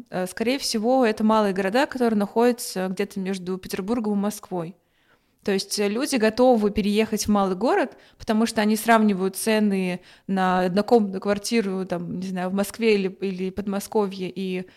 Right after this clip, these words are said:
где-нибудь, не знаю, условно, в Твери или, э, не знаю, в Калуге, и понимаешь, что намного выгоднее жить в таком, ну, город-, городе поменьше, а, при этом платить тоже меньше и, и при этом жить в более комфортных условиях.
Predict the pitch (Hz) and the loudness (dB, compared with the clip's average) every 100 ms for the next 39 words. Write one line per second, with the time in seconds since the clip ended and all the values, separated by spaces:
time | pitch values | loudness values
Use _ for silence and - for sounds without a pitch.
0 | _ _ 190 185 190 180 170 - 170 165 | _ _ -6 -4 -2 -4 -6 -8 -10 -10
1 | 156 170 165 170 - 196 208 302 415 - | -10 -8 -6 -6 -4 -2 0 -2 -4 -12
2 | _ _ _ _ 214 208 196 196 190 185 | _ _ _ _ -2 0 0 0 2 2
3 | 185 180 175 170 165 175 175 175 - 190 | 0 -2 -4 -6 -8 -10 -10 -6 -2 0
4 | 233 262 196 190 - _ _ 202 208 214 | 0 -2 -2 -4 -10 _ _ -6 -2 2
5 | 254 285 - 208 208 233 208 202 214 196 | 4 2 0 0 2 2 2 2 0 0
6 | 196 190 196 - 196 180 185 160 104 190 | -2 -2 -6 -8 -6 -6 -6 -8 -8 -4
7 | 190 170 208 202 170 185 190 180 185 190 | -4 -2 -2 -2 -4 -4 -4 -4 -4 0
8 | 277 381 - 277 269 - - - - 196 | 0 -2 -4 -4 -6 -12 -20 -18 -4 0
9 | 196 190 190 220 208 208 185 175 - 185 | 2 0 2 2 2 0 -4 -6 -6 -6
10 | 180 285 - 247 226 220 220 214 - 196 | -4 -6 2 4 6 4 4 0 -2 -4
11 | - 196 208 208 208 233 214 185 220 208 | -4 -4 -2 -2 -2 -2 -2 0 2 2
12 | 196 202 185 233 240 214 214 - 175 151 | 0 -4 0 2 4 2 -4 -6 -4 -6
13 | - - | -8 -12